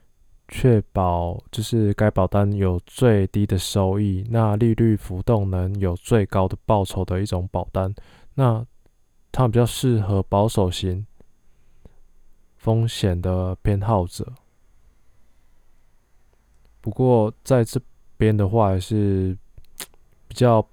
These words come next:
不建议去投保所谓的储蓄险，因为第一个，它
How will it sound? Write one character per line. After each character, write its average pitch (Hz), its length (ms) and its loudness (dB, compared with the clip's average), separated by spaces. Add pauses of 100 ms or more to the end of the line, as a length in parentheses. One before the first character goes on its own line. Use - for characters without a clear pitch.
(400)
不 98 120 2
建 110 420 -2
议 101 220 0
去 98 640 -2 (160)
投 104 180 -2
保 98 140 -2
所 90 160 -4
谓 101 80 0
的 98 100 -2
储 95 180 -8
蓄 104 200 0
险， 98 180 -6
因 110 120 -2
为 110 200 0 (460)
第 113 160 2
一 110 60 0
个， 98 160 -2
它 107 280 -4